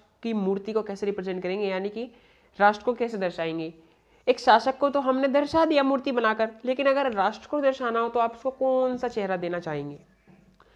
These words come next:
ये चीज़ यहाँ पर आपको बताई गई है। Artist in the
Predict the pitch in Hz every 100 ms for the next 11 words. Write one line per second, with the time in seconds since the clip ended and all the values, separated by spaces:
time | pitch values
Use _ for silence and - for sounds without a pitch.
0 | _ _ - 220 226 226 220 208 190 190
1 | 202 196 208 240 262 330 - - - 165
2 | 233 269 269 294 - - _ _ _ _
3 | _ _ _ _ _ _ _ _ - 262
4 | 294